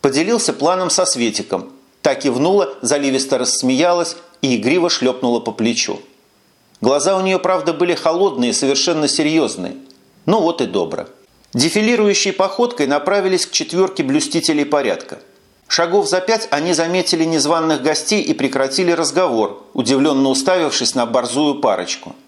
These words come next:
Элегантным движением, убрав с губы шелуху, я, приблотнённо растягивая слова, начал разговор.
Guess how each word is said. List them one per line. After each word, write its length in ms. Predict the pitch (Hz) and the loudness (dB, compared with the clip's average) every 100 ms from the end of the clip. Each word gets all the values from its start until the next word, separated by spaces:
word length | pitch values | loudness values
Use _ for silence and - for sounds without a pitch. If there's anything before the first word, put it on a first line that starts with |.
| _ _ _ - | _ _ _ -2
Элегантным 640 | 120 117 139 135 135 123 | -2 0 0 -2 -2 0
движением, 680 | 110 131 135 147 117 98 - | 2 0 0 0 0 -2 -2
убрав 400 | 123 117 135 110 | -2 2 0 0
с 60 | 95 | -2
губы 320 | 110 110 120 | -2 0 0
шелуху, 640 | - 104 104 - 156 151 - _ _ - | 0 0 -2 0 -2 -4 -16 _ _ -2
я, 180 | 127 | 0
приблотнённо 880 | 131 127 98 117 123 131 131 120 113 | 0 -4 -2 0 0 -2 0 0 0
растягивая 600 | 113 110 - 107 104 101 | 0 -2 -2 -2 0 0
слова, 540 | 101 110 113 147 143 - | 0 0 2 0 -2 -4
начал 400 | 120 120 131 110 | -2 -2 0 0
разговор. 560 | 110 92 107 101 - | 0 0 0 0 -4